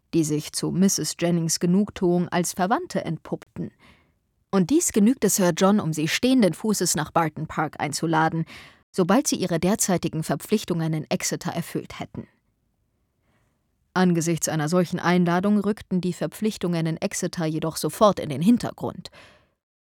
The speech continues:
Und Lady Middleton erschrak nicht wenig, als sie bei Sir Johns Rückkehr vernahm, sie werde in Kürze Besuch von zwei Mädchen erhalten, die sie noch nie im Leben gesehen hatte und deren Vornehmheit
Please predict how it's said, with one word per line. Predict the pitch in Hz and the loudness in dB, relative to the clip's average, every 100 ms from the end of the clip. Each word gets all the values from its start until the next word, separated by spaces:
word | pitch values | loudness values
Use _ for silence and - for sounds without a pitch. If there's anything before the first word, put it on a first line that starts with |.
| _ | _
Und | - 180 | 0 2
Lady | 175 208 196 180 | 6 6 6 4
Middleton | 226 330 226 208 190 | 4 4 2 0 -2
erschrak | 170 165 269 330 | 0 -2 -4 -2
nicht | 190 160 | -2 -2
wenig, | 175 185 202 208 - - - _ _ | -2 0 2 0 -4 -16 -20 _ _
als | 208 214 | 2 2
sie | 220 | 2
bei | 202 | 0
Sir | 208 208 | 2 0
Johns | 190 190 196 - | 2 2 0 -2
Rückkehr | 294 - 185 | -4 -2 -2
vernahm, | - 180 180 202 220 | 0 2 4 4 4
sie | 202 175 | 2 0
werde | 180 247 | 0 0
in | - 185 | -2 -2
Kürze | 226 233 - | -4 -4 -2
Besuch | 180 170 247 - | -2 -2 -4 -2
von | - 175 | -4 -4
zwei | - 151 | -2 -2
Mädchen | 165 311 - 170 | 0 -2 -2 -6
erhalten, | - 170 175 180 185 175 | -4 -2 -2 0 2 2
die | 190 | 0
sie | 185 185 | 0 0
noch | 175 - | 0 2
nie | 240 330 | 2 2
im | 214 202 | 4 4
Leben | 208 254 202 | 4 2 2
gesehen | 175 175 349 214 170 | 0 2 2 2 0
hatte | 175 190 175 - - - _ _ _ | 0 2 0 -2 -18 -20 _ _ _
und | - 208 | 4 6
deren | 214 202 | 6 4
Vornehmheit | 190 302 339 240 196 170 202 214 - | 2 2 4 6 4 4 2 2 -2